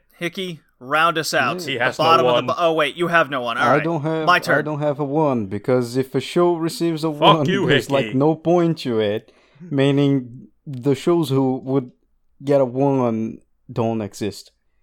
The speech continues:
Speaker 3: You're wrong.
Speaker 1: Oh.
Speaker 2: Because again, if,
Speaker 1: You're wrong,
Speaker 2: if
Speaker 1: 'cause
Speaker 2: someone
Speaker 1: I have
Speaker 2: said,
Speaker 1: one.
Speaker 2: "This is okay, put this on T V Tokyo in fucking prime time,"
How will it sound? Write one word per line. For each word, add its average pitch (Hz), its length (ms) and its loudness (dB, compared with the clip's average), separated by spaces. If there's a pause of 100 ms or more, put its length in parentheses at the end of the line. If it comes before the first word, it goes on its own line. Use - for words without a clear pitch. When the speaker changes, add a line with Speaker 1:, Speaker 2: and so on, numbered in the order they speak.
(180)
Speaker 3:
You're 110 260 -12
wrong. 107 240 -10
Speaker 1:
Oh. 123 220 -4
Speaker 2:
Because 110 220 -4
again, 120 320 0
if, 131 80 2
Speaker 1:
You're 131 140 0
wrong, 139 140 -8
Speaker 2:
if 135 60 4
Speaker 1:
'cause - 80 -2
Speaker 2:
someone 180 240 2
Speaker 1:
I 147 100 6
have 143 80 2
Speaker 2:
said, 131 260 2
Speaker 1:
one. 110 180 -10
Speaker 2:
"This 156 240 2
is 147 140 0
okay, 127 520 0 (460)
put 143 240 4
this 135 180 2
on 120 100 -2
T 139 140 -2
V 120 160 -2
Tokyo 113 540 -4
in 98 140 -6
fucking 104 440 -4 (400)
prime 120 360 2
time," 101 360 -4